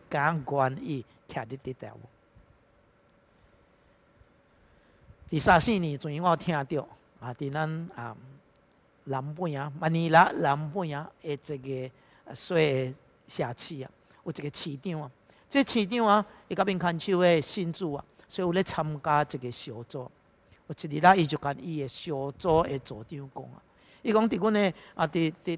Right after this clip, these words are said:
伫政府内面啊，伫啊，阮的市，市内面啊，有一间公司啊，要来啊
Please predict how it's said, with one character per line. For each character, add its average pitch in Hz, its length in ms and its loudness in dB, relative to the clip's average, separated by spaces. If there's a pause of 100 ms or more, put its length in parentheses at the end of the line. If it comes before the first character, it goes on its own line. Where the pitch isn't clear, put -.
伫 156 100 -6
政 226 300 -2
府 220 140 6
内 151 180 8
面 143 180 0
啊， 165 120 0
伫 147 260 -8 (280)
啊， 127 180 -10
阮 175 100 -6
的 160 160 -4
市， - 320 -10 (180)
市 - 240 -8
内 156 360 2
面 139 180 -4
啊， 151 100 -6 (340)
有 190 80 0
一 175 40 -2
间 190 320 -6
公 190 240 0
司 185 280 -4
啊， 160 180 8
要 196 100 8
来 147 320 6 (260)
啊 139 140 -8